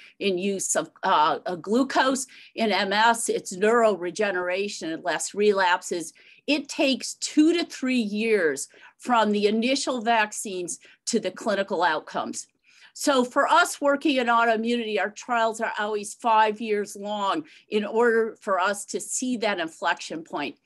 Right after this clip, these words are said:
So, uh, this data similarly is designed for the covid nineteen outcome, as these people were vaccinated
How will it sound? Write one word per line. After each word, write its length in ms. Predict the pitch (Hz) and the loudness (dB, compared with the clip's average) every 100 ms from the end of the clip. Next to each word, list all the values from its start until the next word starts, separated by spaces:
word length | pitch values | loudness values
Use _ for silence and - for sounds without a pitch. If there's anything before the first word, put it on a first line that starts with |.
| _ _ - - | _ _ -20 -16
So, 400 | - 294 269 254 | -4 0 2 2
uh, 260 | 240 240 220 214 | 4 4 2 -2
this 220 | 339 330 | -2 -2
data 440 | - 277 262 262 226 | 0 0 0 -4 -6
similarly 880 | - 339 349 311 240 220 208 196 | -6 -4 0 0 2 0 0 -2
is 180 | 226 208 | -6 -6
designed 600 | - 208 214 202 202 190 | -6 -4 -4 -4 -6 -8
for 140 | - 202 | -10 -8
the 100 | 196 | -6
covid 400 | - 233 202 196 | -2 -2 -2 -4
nineteen 640 | 190 180 - - 254 226 | -4 -4 -8 -6 -4 -2
outcome, 560 | 208 190 - 196 175 202 - - - | 0 -2 -2 0 0 -2 -18 -12 -2
as 220 | 202 196 | -2 0
these 240 | 277 277 | 0 0
people 440 | - 277 226 233 208 | 0 -2 0 -2 -2
were 140 | 196 | -2
vaccinated 920 | 208 202 202 - 208 196 185 175 170 | 0 0 0 -4 -6 -4 -4 -4 -6